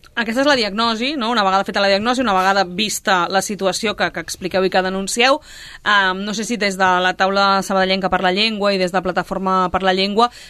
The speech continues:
s'està pensant en alguna mena de campanya, en alguna mena d'acció, eh, per poder fer canviar aquesta situació, per poder-la revertir, perquè hi hagi un,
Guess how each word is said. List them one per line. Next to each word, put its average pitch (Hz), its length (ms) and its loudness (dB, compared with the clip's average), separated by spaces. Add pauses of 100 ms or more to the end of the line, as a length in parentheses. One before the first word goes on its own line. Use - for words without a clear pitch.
s'està 208 240 -2
pensant 240 300 0
en 226 100 2
alguna 220 320 -2
mena 214 160 0
de 202 80 0
campanya, 214 480 -2
en 190 60 0
alguna 214 260 -2
mena 208 180 0
d'acció, 220 520 0 (400)
eh, 196 260 2
per 190 240 0
poder 196 160 -2
fer 208 160 -4
canviar 196 220 0
aquesta 170 180 -8
situació, 175 400 -2
per 208 80 0
poder-la 175 320 2
revertir, 175 400 0
perquè 175 220 -2
hi 170 80 0
hagi 196 180 0
un, 190 320 -4